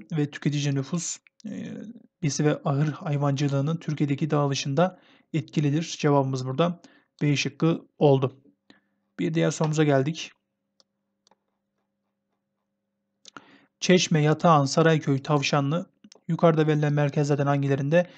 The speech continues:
elektrik santrallerinde kullanılan enerji üretim kaynakları aynıdır demiş. Bakalım Yatağan ve arkadaşlar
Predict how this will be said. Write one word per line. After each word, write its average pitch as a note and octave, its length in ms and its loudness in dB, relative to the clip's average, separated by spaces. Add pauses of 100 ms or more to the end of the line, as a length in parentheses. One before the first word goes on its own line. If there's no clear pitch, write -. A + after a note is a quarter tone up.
(220)
elektrik D#3 520 2
santrallerinde D3 800 4
kullanılan C#3+ 480 0
enerji D3 380 4
üretim D#3 300 2
kaynakları D3 600 2
aynıdır D3+ 640 4 (400)
demiş. C#3+ 400 0 (1400)
Bakalım F#3 380 6
Yatağan F#3 460 8 (240)
ve E3 200 8
arkadaşlar D#3 680 4